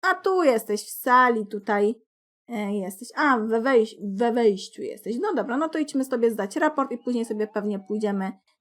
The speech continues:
e, spać, żebyśmy tutaj się też wyspali. Nie wiem, gdzie jesteście. Jesteście gdzieś w takim miejscu, gdzie ja was nie wi-, aha, gdzie ciebie nie widzę, bo widzę, że nie, nie poszłaś do króla. Halo, królu, królu, królu, nie badaj niczego, tylko po prostu poroz-,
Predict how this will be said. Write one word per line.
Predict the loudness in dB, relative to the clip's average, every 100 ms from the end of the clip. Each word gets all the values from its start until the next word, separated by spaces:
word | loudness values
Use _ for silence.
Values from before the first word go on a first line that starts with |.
| _ -6
e, | -6
spać, | -2 0 2 0
żebyśmy | 0 -2 -4 -8 -8
tutaj | -6 -6
się | -6 -6
też | -4
wyspali. | -4 -4 0 2
Nie | 2
wiem, | 0 -2 0
gdzie | 0
jesteście. | 0 -2 -6 -4 -6
Jesteście | -6 -8 -10
gdzieś | -8 -8
w |
takim | -8 -6 -8 -8 _ _ _ 2
miejscu, | 4 4 2 0
gdzie | 2
ja | 4 4
was | 0 0
nie | 2 2
wi-, | 0 -2
aha, | 0 0
gdzie | 0 -2
ciebie | -2 0 0
nie | -2
widzę, | -2 -2 -2
bo | -2
widzę, | -4 -4 -2
że | -2
nie, | -2 -2
nie | -2
poszłaś | -2 -2 -2 -4 -4
do | -6
króla. | -2 0 0 -2 _ _ _ _ _ _ _
Halo, | -2 2 2 2
królu, | 0 -2 -2 -2
królu, | -4 -4 -4
królu, | -2 0 4 4 4
nie | 2 2
badaj | 2 4 2 2
niczego, | -2 -4 -2 0
tylko | 0 0 -2
po | -6
prostu | -6 -6 -6 -6
poroz-, | -2 -2 -2